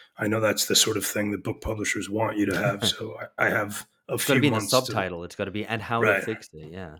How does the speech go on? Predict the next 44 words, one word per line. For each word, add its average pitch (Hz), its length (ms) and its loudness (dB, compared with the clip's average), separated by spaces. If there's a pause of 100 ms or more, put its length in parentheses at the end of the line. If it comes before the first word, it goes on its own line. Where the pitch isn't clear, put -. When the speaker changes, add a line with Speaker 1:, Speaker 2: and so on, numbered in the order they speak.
Speaker 1:
I 117 140 4
know, 98 380 2
I 113 140 -2
know, 101 260 -4
a-, 107 200 -4
and 110 200 -4
so 110 520 -2
hopefully 123 380 -2
I'll 104 120 -4
get 107 220 -2
some 104 200 -2
in 101 120 -6
there. 101 180 -4
It's - 160 0
ju-, 180 140 0
look, 135 160 2
it's 120 160 -4
just, - 280 -4
it's 143 200 -4
not 147 240 2
how 123 220 2
I, 107 340 -6 (1080)
it's - 140 2
not 208 100 8
how 208 140 6
I 143 60 6
approach 143 300 4
this 127 100 -2
primarily, 139 420 0
but 123 140 -2
I - 20 2
should 175 300 2
say 143 160 6
I 120 60 2
just 156 260 2
co-wrote 139 360 2
an 117 60 -6
article 113 380 -6
with 107 100 -14
John 110 300 -4
Robb 104 420 -10
for 104 380 -10
Tablet, 113 720 2 (160)
um, 107 580 -6